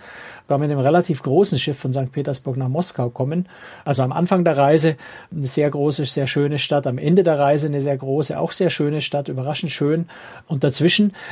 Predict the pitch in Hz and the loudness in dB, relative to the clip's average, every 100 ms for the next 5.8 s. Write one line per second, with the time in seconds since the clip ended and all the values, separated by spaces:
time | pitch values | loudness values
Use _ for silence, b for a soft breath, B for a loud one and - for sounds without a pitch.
0 | B - - 135 135 - 170 208 180 - | B -20 -4 0 2 4 4 4 2 -2
1 | - - 135 - 185 147 135 170 180 175 | -10 -2 0 2 2 2 2 2 0 0
2 | - 165 285 185 - 131 143 131 170 170 | 2 2 4 2 0 -4 -2 -2 0 0
3 | - 165 156 147 156 - - 190 170 170 | 0 -4 -2 -2 -4 -8 -2 0 2 2
4 | 170 156 143 143 143 151 139 131 - 131 | 2 0 -2 -2 -2 0 -2 -4 -2 2
5 | 180 170 165 - 156 147 160 | 2 2 2 0 0 2 2